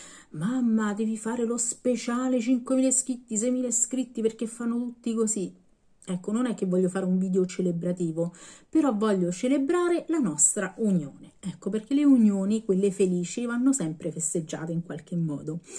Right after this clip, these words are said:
Quindi io volevo chiedervi, eh, la vostra partecipazione, perché avrei in mente di, mm, di fare un video, eh, e di fare un video che non lo faccio io, ma lo fate voi. Nel senso che vorrei che,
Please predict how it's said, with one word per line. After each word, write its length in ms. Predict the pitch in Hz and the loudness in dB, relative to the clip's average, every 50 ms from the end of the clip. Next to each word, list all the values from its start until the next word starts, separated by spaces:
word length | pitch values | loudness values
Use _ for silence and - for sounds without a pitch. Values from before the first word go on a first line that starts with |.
| - - - - | -16 -16 -20 -4
Quindi 640 | _ - 294 233 185 170 170 175 196 220 240 247 254 | _ 4 6 6 6 4 4 2 2 0 0 0 2
io 180 | 240 214 180 | 2 2 4
volevo 460 | 175 190 202 202 185 180 175 175 170 170 | 4 4 4 4 4 4 2 0 -2 -2
chiedervi, 840 | - - 190 170 160 160 165 170 165 156 160 165 165 151 - - - _ | -2 -2 -2 -2 -2 -2 -2 -2 -2 -2 -2 -2 -2 -2 -4 -8 -12 _
eh, 200 | 208 170 160 151 | -6 -4 -4 -4
la 140 | 160 156 | -6 -4
vostra 480 | 160 190 240 - - - - 185 170 160 | -2 -2 -2 -2 -4 -6 -6 -8 -8 -6
partecipazione, 1160 | 165 170 165 - - - 160 - - - - 156 170 - - - 175 156 147 156 175 214 233 - - - - - _ | -6 -8 -8 -8 -8 -10 -10 -8 -8 -8 -8 -8 -8 -6 -4 -2 -2 -2 -2 -4 -4 -4 -6 -8 -14 -20 -20 -10 _
perché 240 | - 220 226 - 269 | -4 -4 -2 0 -2
avrei 200 | 254 262 247 233 | 0 2 2 4
in 80 | 233 | 4
mente 340 | 220 190 180 175 185 - 185 | 4 4 2 0 0 0 0
di, 240 | 180 180 175 170 165 | 0 0 2 0 0
mm, 560 | 170 170 165 160 160 160 160 160 180 185 180 - - - | 0 -2 -2 -2 -4 -6 -6 -6 -6 -6 -6 -8 -8 -2
di 120 | 202 185 180 | 0 0 0
fare 220 | - 185 180 185 | 0 0 0 4
un 160 | 185 185 185 | 4 6 6
video, 420 | 175 170 170 165 196 226 254 269 262 - - - - - - - _ | 4 2 0 2 2 2 2 0 -2 -6 -14 -20 -20 -20 -20 -20 _
eh, 320 | - 214 196 196 190 196 - | 0 2 4 4 4 2 0
e 80 | 247 226 | 0 0
di 100 | 220 220 | 0 0
fare 200 | - 254 247 269 | 0 0 4 6
un 140 | 285 262 220 | 8 8 6
video 480 | 196 185 180 185 196 202 196 196 - - | 6 2 2 2 2 2 0 -4 -8 -8
che 220 | - - 185 - - | -2 0 0 0 0
non 140 | 208 196 220 | 0 0 0
lo 60 | 226 | 0
faccio 400 | - 170 160 - - - 202 190 | -2 -4 -4 -4 -4 -2 0 0
io, 260 | 190 185 196 220 240 | 2 2 2 2 2
ma 200 | 208 175 165 175 - | 0 0 -2 -2 0
lo 160 | 226 196 185 | 0 0 2
fate 260 | 185 185 175 - 175 | 2 0 0 0 0
voi. 400 | 165 156 156 151 151 165 170 170 170 - - _ _ _ _ _ _ _ _ _ _ _ _ - - - - | -2 -2 -4 -2 -2 0 0 0 -2 -4 -6 _ _ _ _ _ _ _ _ _ _ _ _ -16 -16 -2 0
Nel 200 | 220 202 196 185 | 2 2 2 2
senso 460 | - - 196 196 185 180 - - 180 | 0 0 0 0 0 0 0 0 0
che 300 | 175 - 196 190 185 175 175 | 0 2 2 4 4 2 2
vorrei 360 | 170 196 202 208 190 180 180 | 0 0 0 2 0 0 0
che, 440 | 180 185 170 170 165 160 160 156 | 0 0 2 2 2 0 -2 -4